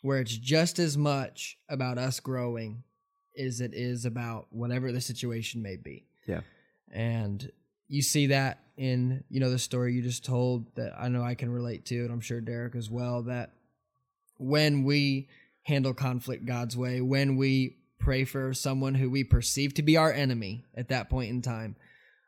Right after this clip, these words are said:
Speaker 1: when we love them through that, we, we were the, we're really the ones who are helped, and
Speaker 2: Yep.
Speaker 1: we're really the ones who grow.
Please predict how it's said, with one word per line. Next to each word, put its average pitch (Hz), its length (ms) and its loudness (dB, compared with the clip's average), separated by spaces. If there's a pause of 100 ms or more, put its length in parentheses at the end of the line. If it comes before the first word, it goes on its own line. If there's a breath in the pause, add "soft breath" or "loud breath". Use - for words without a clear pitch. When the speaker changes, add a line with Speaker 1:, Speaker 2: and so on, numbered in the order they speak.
Speaker 1:
when 151 380 6
we 147 160 6
love 135 300 4
them 135 200 2
through 139 240 2
that, 131 400 0 (1200)
we, 143 240 2
we 156 200 4
were 147 140 2
the, 131 100 -2
we're 170 200 6
really 135 220 2
the 120 100 -2
ones 117 200 -2
who 117 80 -2
are 113 80 -2
helped, 113 460 -4 (100)
and 123 100 -2
Speaker 2:
Yep. 139 80 4
Speaker 1:
we're 143 120 4
really 135 220 4
the 117 80 -2
ones 110 260 -4
who 113 60 -4
grow. 98 380 -10